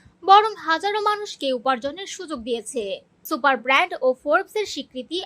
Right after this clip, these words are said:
আমাদের সবার পরিশ্রমের ফল। দেশের ডিজিটাল রূপান্তরে অবদান রেখে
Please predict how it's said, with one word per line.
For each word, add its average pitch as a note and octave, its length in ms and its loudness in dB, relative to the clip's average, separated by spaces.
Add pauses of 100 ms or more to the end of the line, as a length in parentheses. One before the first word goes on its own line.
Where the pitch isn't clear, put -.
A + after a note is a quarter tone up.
আমাদের D4 420 -4
সবার F4 400 -2
পরিশ্রমের C4+ 600 -6
ফল। A3 420 -2 (500)
দেশের B3+ 460 2
ডিজিটাল A#3+ 440 -2
রূপান্তরে F#4+ 560 -2
অবদান B3 460 -2
রেখে C4 420 -4